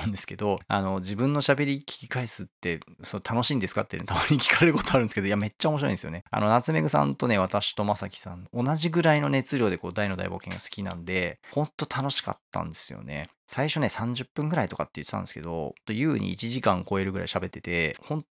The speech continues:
とね、楽しかったんですよね。夏目ぐさんがね、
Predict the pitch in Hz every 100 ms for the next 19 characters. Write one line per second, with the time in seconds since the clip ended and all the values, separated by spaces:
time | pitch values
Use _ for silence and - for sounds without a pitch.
0 | - 139 117 107 98 101 - - - 82
1 | - 69 78 - _ _ _ 127 - 135
2 | 127 123 117 113 113 110 -